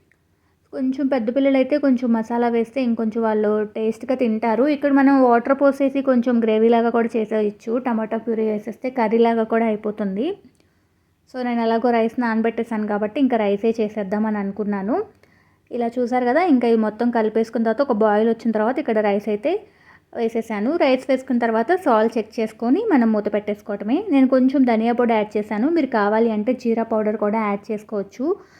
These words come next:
పిల్లలకి డైజెషన్ బాగుంటుంది కదా, అందుకని. ఇంకా బ్రేక్ఫాస్ట్లోకి ఈరోజైతే దోశ వేస్తున్నాను. Already దోశ బ్యాటర్ ఉంది నా దగ్గర,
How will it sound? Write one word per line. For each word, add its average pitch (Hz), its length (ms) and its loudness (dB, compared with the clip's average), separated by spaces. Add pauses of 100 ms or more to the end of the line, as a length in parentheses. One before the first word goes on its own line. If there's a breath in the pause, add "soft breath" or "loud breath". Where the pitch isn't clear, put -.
(200 loud breath)
పిల్లలకి 226 360 0
డైజెషన్ 220 520 0
బాగుంటుంది 202 480 -2
కదా, 208 220 -4
అందుకని. 214 600 -2 (360 soft breath)
ఇంకా 247 160 0
బ్రేక్ఫాస్ట్లోకి 233 840 -2
ఈరోజైతే 233 440 2
దోశ 214 320 0
వేస్తున్నాను. 214 580 -4
Already 226 460 2
దోశ 208 280 0
బ్యాటర్ 214 280 -2
ఉంది 208 160 0
నా 208 140 -4
దగ్గర, 196 420 -4